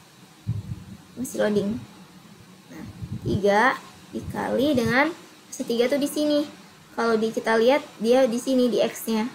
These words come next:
Kalau ninjau X, berarti kita lihat yang X terus ya. Ini satu. Dibagi dengan,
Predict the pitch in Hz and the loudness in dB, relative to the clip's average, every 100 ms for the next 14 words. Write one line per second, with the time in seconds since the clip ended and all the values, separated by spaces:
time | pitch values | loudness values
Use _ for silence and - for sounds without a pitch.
0 | - - - 220 233 247 254 247 247 240 | -12 -20 -6 0 4 6 6 6 6 6
1 | - 381 - 226 240 320 359 381 330 359 | 2 0 -2 -2 -2 -2 0 2 0 -2
2 | 285 - - 320 339 208 202 - - - | -4 -6 -4 -4 0 0 0 -2 -12 -20
3 | - - 269 - - - - - 254 - | -20 -8 -6 -6 -10 -8 -10 -10 -16 -18
4 | - - - - - - - - - - | -20 -20 -20 -20 -20 -20 -20 -20 -20 -20
5 | - - - - - - - - - - | -20 -20 -20 -20 -20 -20 -20 -20 -20 -12
6 | - 262 214 196 214 269 240 247 | -2 2 4 4 4 4 4 4